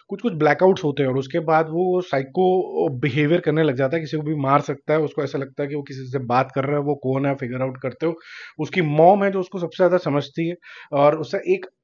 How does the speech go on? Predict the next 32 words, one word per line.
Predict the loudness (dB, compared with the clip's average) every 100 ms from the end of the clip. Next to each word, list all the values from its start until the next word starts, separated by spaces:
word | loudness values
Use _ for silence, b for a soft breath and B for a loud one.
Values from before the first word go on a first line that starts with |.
| -4
अजीब | -4 -4
सा | 0 0
डायनामिक्स | 4 4 4 0 -2
उसके | -6 -2
साथ | -2
बन | 0 2 2
जाता | 2 0 -2
है, | -6
और | -6 -6
ये | -6
जब | -6 -4
डायनामिक्स | 0 0 0 -4 -4
बनता | -4 -2
है, | -4
तो | -4
आप | 0 -2 -2 -10
मदर | -4 0 2 2
के | 2
लिए | 2 2
कंसर्न | 0 0 0 0
फील | -2 -2
करते | -2 -2
हो, | -6
क्योंकि | -6 -8
वो | -4 -4
कितना | -4 -6 -6
प्यार | 0 0
करती | 0 -6 -4
है | -6
अपने | -4
बच्चे | -6 -4 -4
को, | -4